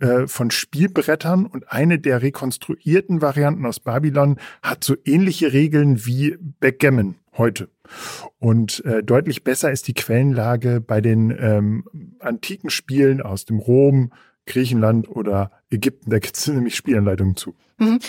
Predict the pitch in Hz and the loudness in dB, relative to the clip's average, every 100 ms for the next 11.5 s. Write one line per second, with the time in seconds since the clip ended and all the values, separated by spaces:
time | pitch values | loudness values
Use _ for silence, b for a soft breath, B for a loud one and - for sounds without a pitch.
0 | B - 214 208 208 196 196 202 202 196 | B -6 -4 0 0 0 0 0 2 0
1 | 196 208 196 - 220 220 202 185 214 226 | 0 0 0 0 0 0 0 2 4 4
2 | 214 208 208 B B B B 208 214 196 | 4 2 -2 B B B B 0 0 0
3 | 202 196 220 202 - 226 - 180 - 175 | 2 2 2 0 0 -4 -6 -12 -6 -4
4 | 170 170 165 - 180 170 180 170 175 - | -2 -2 -6 -6 -6 -4 -4 -4 -4 -6
5 | 180 170 175 175 170 165 - - - 202 | -8 -6 -6 -6 -6 -10 -12 -16 -14 -10
6 | 180 190 - B - 196 151 113 B B | -8 -10 -14 B -2 2 2 0 B B
7 | B 147 147 - - - _ - 185 - | B 0 -2 -4 -12 -14 _ -8 -6 -4
8 | 175 151 135 - - - _ - - 156 | -2 -2 -2 -4 -8 -16 _ -6 0 2
9 | - 143 123 123 113 120 127 - 139 120 | 2 0 4 4 4 2 0 -4 -2 0
10 | 110 104 104 101 101 - 117 107 101 - | 2 2 0 -2 -4 -4 -4 -4 -6 -4
11 | 180 - - 127 - | -4 -6 -6 -6 -6